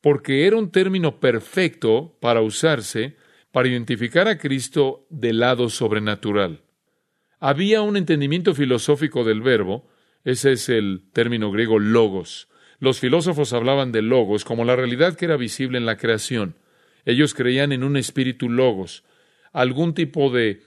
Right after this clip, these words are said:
fuente de poder no personal, algún tipo de entidad de energía no personal. Ellos creían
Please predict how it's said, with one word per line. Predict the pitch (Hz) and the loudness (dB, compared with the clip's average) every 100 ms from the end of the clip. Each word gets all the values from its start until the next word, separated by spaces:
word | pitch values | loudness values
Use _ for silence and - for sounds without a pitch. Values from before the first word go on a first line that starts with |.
| _ | _
fuente | - 139 160 160 | -4 0 2 2
de | 139 117 | 0 0
poder | 117 110 131 | 0 0 0
no | 131 123 | 0 -4
personal, | - 113 - 110 107 107 90 _ _ | -2 -4 -4 -6 -4 -4 -6 _ _
algún | - 131 170 180 | 0 2 2 0
tipo | 202 165 180 | -2 0 2
de | 147 | 2
entidad | 139 120 127 113 147 170 170 170 - | 0 -4 -4 0 0 0 -2 -10 -10
de | 120 | -4
energía | 117 117 107 - 139 | -4 -4 -6 -2 -2
no | 135 120 | -2 -2
personal. | 123 107 117 107 107 85 _ _ _ _ _ _ - | -2 -2 -6 -4 -4 -6 _ _ _ _ _ _ -4
Ellos | 180 196 - | 0 2 2
creían | 151 147 160 175 151 | 0 2 0 0 -2